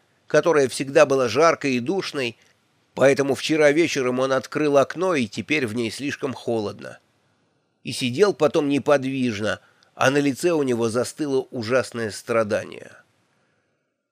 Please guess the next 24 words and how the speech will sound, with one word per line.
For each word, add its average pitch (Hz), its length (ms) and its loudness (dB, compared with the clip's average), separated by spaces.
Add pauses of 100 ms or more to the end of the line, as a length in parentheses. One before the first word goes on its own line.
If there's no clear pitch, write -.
А - 100 -2
потом 214 380 4
Салим 175 420 2
идёт 160 240 0
в - 80 -12
центр, 135 680 -2 (180)
прижимает 131 680 0
к - 80 -18
себе 120 260 0
чемодан 123 520 0
с - 80 -10
образцами, 131 840 2 (280)
словно 147 400 4
в 123 100 -4
нём 147 240 2
рубины 143 480 0
и 131 40 0
бриллианты, 131 840 2 (540)
вышагивает 123 800 2
по 113 160 4
холоду 123 500 0
квартал 120 540 2
за 104 160 -6
кварталом, 123 680 2